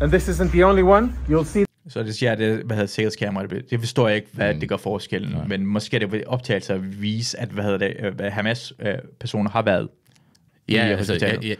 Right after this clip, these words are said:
Speaker 3: jeg kunne for-, jeg, altså, en grund til at, at, at gøre det, at du jo kan tilgå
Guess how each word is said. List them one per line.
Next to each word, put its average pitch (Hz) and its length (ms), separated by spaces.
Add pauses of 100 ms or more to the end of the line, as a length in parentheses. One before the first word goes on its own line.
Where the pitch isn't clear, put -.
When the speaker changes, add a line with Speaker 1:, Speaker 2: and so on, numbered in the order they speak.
Speaker 3:
jeg 120 120
kunne 127 100
for-, 120 260
jeg, 107 120 (880)
altså, - 220
en 107 100
grund 127 240
til 127 100
at, 98 360 (920)
at, - 60 (400)
at 104 100
gøre 110 200
det, 113 140
at 101 220
du 95 160
jo 90 160
kan 95 380 (500)
tilgå 117 540